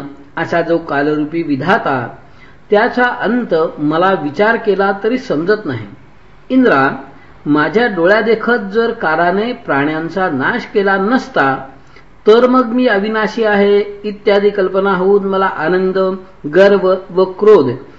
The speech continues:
हे विकार झाले असते. इंद्रा, मी गर्धबाते स्वरूप धारण केले आहे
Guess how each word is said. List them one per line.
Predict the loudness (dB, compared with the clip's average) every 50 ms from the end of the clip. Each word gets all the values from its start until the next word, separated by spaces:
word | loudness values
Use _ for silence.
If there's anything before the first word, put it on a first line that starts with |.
| -20 -20 -12 0 4
हे | 4 4 4
विकार | 4 2 2 0 0 0
झाले | -2 -2 -2 2 2 2
असते. | 2 0 -2 -8 -16 -18 -18 -20 -20 -20 -20 -20 -20 -20 -20 -20 -20 -20 -20 -16 -8 -2
इंद्रा, | 0 2 4 4 4 4 4 4 2 -2 -4 -10 -14 -18 -18 -20 -20 -20 -12 -8 -4
मी | -2 -2
गर्धबाते | -2 0 0 0 2 2 2 2 4 4 2 2 2 0 0
स्वरूप | 0 0 -2 -2 -2 -4
धारण | -6 -4 -2 0 0 0 0 0
केले | 0 0 2 2 2
आहे | 2 2 2 2 2 2 2